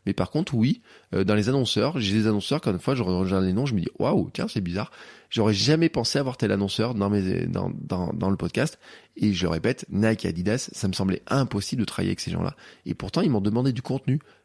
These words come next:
vraiment spécialisé pour eux, que je fasse des petites annonces, et cetera. Et même pour qui, pour Adidas, c'est carrément un épisode fait pour parler de leurs chaussures, pour parler de certaines choses de leurs chaussures.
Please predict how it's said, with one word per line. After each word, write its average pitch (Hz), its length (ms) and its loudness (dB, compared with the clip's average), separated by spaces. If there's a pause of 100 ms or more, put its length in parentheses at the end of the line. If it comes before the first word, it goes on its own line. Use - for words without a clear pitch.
vraiment 117 400 2
spécialisé 107 520 0
pour 104 280 0
eux, - 20 2
que 135 140 -2
je 107 80 -4
fasse 110 180 -2
des 104 80 0
petites 98 220 -8
annonces, 92 340 0
et 110 40 -8
cetera. 110 260 -4 (320)
Et 131 120 6
même 165 360 2 (100)
pour - 160 -4
qui, - 180 -6
pour 117 200 0
Adidas, 120 380 0 (260)
c'est - 140 -6
carrément 214 300 2
un 151 200 4
épisode 196 640 2
fait - 420 0 (160)
pour 101 140 -4
parler 185 460 2 (220)
de - 220 0
leurs 98 220 2
chaussures, - 320 -6
pour 202 120 -4
parler 117 220 0
de 131 100 -2
certaines 104 300 -4
choses 143 180 -2
de 123 60 0
leurs 98 140 -2
chaussures. - 320 -6